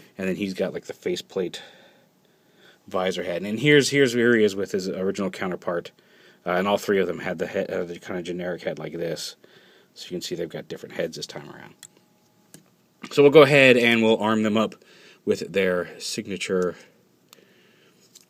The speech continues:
uh, armaments here. We'll go ahead and give him the riot shield.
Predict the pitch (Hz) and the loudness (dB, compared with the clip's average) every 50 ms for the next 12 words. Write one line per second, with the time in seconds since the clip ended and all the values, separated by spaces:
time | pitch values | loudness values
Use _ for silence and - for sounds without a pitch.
0 | _ _ _ - _ - - - - - - - _ _ _ _ _ - 101 104 | _ _ _ -20 _ -18 -16 -16 -16 -18 -20 -20 _ _ _ _ _ -4 -2 -2
1 | 98 87 85 90 - - 107 113 117 95 95 90 85 87 82 82 90 87 - 95 | -2 -2 -4 -6 -6 0 0 0 2 2 0 0 0 -2 -8 -8 -10 -10 -10 -10
2 | 95 92 90 87 90 92 98 95 - - - - 98 104 135 175 170 165 | -10 -8 -6 -6 -4 -2 -2 -2 -2 -2 -4 -4 -4 -4 -4 -6 -8 -10